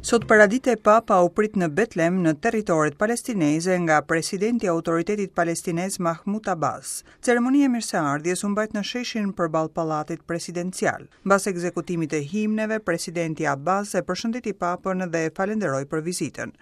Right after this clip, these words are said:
Foli më pas për vuajtjet e popullit palestinez, e sidomos për faktin se në këto troje ndërtohen mure e jo ura. Denoncoi kështu praninë e murit që rrethon Jeruzalemin e i pengon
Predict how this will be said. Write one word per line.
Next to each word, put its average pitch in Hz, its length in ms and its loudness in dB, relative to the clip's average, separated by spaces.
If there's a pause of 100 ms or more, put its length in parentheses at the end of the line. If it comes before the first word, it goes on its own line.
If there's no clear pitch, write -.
(160)
Foli 254 320 2
më 208 160 0
pas 233 240 0
për 175 220 2
vuajtjet 202 420 -2
e 170 80 -4
popullit 165 480 -4
palestinez, 165 800 -4 (100)
e 170 80 -2
sidomos 170 480 -4
për 156 160 -4
faktin 175 400 -4
se 190 160 -6
në 147 160 -2
këto 143 160 -10
troje 170 400 -2 (220)
ndërtohen 208 580 0 (160)
mure 247 560 0
e 175 240 0
jo 196 160 0
ura. 127 320 -4 (320)
Denoncoi 202 560 4
kështu - 240 -6
praninë 175 380 0
e 156 80 2
murit 180 420 -2
që 160 160 -6
rrethon 175 400 -4
Jeruzalemin 180 680 -2 (100)
e 196 140 0
i 196 80 -4
pengon 247 400 0